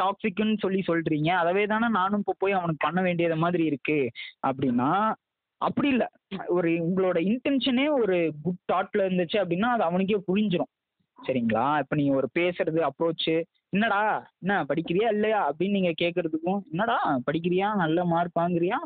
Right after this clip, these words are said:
ஒண்ணும் பிரச்சனை இல்ல, இல்ல கொஞ்சம் டார்ச்சர் பண்றீங்களா வீட்ல படிக்க சொல்லி?" அந்த மாதிரி அந்த பழக்கத்திலேயே உங்களுக்கு தெரிஞ்சிரும். ஓகேங்களா? அவன் அப்பதான் சில விஷயம், "நம்ம மாமா கேக்குறாரு, அ, அண்ணன் கேக்குறான்"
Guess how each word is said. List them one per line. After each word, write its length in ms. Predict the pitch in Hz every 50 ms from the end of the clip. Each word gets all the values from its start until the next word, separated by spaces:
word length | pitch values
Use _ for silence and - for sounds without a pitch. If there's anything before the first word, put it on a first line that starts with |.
| 254 - -
ஒண்ணும் 380 | 147 139 139 147 165 196 214
பிரச்சனை 400 | 196 185 170 - - 185 202 247
இல்ல, 100 | 269 247
இல்ல 120 | 214 185 160
கொஞ்சம் 220 | 175 165 156 156 - 151
டார்ச்சர் 340 | 170 190 180 196 185 - 160
பண்றீங்களா 400 | 160 165 180 175 165 151 147 143
வீட்ல 260 | 151 160 - - 147
படிக்க 260 | - 139 147 151 147
சொல்லி?" 240 | - 151 151 135 127 - - - - _ _
அந்த 260 | - 160 196 226 233
மாதிரி 320 | 226 240 240 240 247 240 - - - _ _ _ _
அந்த 260 | 180 185 202 185 175 - 185
பழக்கத்திலேயே 500 | 190 247 240 - 269 220 208 240 240 240
உங்களுக்கு 400 | 233 233 208 190 175 147 190 180
தெரிஞ்சிரும். 520 | 180 196 170 165 156 - _ _ _ _ - 135
ஓகேங்களா? 540 | - - 127 127 123 135 147 160 147 131 117 - _ _ _ _
அவன் 320 | 160 180 202 196 180 175
அப்பதான் 320 | - 208 208 220 233 233 226
சில 160 | 226 202 190
விஷயம், 440 | 180 180 - - 220 214 208 185 151
"நம்ம 220 | 151 151 151 156 147
மாமா 280 | 143 139 156 165 175
கேக்குறாரு, 720 | 165 160 151 151 151 - 160 147 135 127 135 139 139 135 123 110 - _ - _ _ _ -
அ, 40 | 135
அண்ணன் 380 | 131 123 127 143 156 170 160 151
கேக்குறான்" 640 | 151 147 151 143 - - 127 131 135 135 127 117